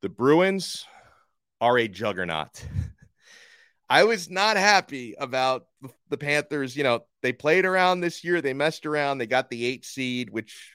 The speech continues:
you know, was not good after being the one seed in the President's Trophy winners last year. Be a mess around. You got that eight seed. You match up against a generational Boston Bruins team,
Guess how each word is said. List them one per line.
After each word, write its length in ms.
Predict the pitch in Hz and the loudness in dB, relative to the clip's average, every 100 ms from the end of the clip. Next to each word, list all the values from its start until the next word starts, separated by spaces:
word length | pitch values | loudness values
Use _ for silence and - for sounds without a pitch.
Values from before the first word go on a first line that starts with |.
| - | -12
you 100 | 117 | -6
know, 160 | 95 | -6
was 200 | 80 101 | -6 -10
not 260 | 123 120 - | -4 -4 -4
good 240 | 120 113 | -2 0
after 240 | 101 101 104 | 0 -4 -6
being 220 | 104 104 | -10 -10
the 80 | 90 | -6
one 240 | 101 107 | -4 -4
seed 380 | 101 - 104 92 | -6 -8 -8 -8
in 40 | |
the 60 | 90 | -10
President's 540 | - 107 95 95 87 | -6 -4 -4 -10 -12
Trophy 380 | - 107 101 95 | -4 -2 -2 -6
winners 360 | 90 92 85 92 | -6 -6 -6 -2
last 400 | 107 95 - - | 2 2 0 -8
year. 240 | 87 80 _ _ _ _ _ | -6 -8 _ _ _ _ _
Be 140 | 110 110 | 0 0
a 60 | |
mess 360 | 107 135 165 - | 2 0 0 -2
around. 600 | 139 120 117 113 110 - - | -2 0 2 0 -4 -12 -14
You 140 | 101 | -4
got 280 | 120 127 127 | 2 2 2
that 200 | 117 110 | 0 0
eight 220 | 110 107 | -4 -10
seed. 540 | - 110 107 101 90 _ _ _ _ _ _ | -12 -8 -6 -8 -10 _ _ _ _ _ _
You 140 | 127 151 | -8 -2
match 380 | 147 139 - | 0 0 2
up 180 | 135 127 | 2 2
against 380 | 110 107 110 - | -2 -4 -4 -6
a 160 | 117 110 | -10 -8
generational 1120 | 101 113 131 123 120 135 - 120 98 95 90 _ _ _ _ _ _ - | -4 -4 -4 -4 -4 -4 -6 -4 -2 -2 -4 _ _ _ _ _ _ 0
Boston 500 | 107 123 - 123 110 | 2 2 -2 -10 -6
Bruins 480 | 107 110 101 92 - | -2 -2 -2 -8 -10
team, 420 | 101 90 85 | -8 -6 -8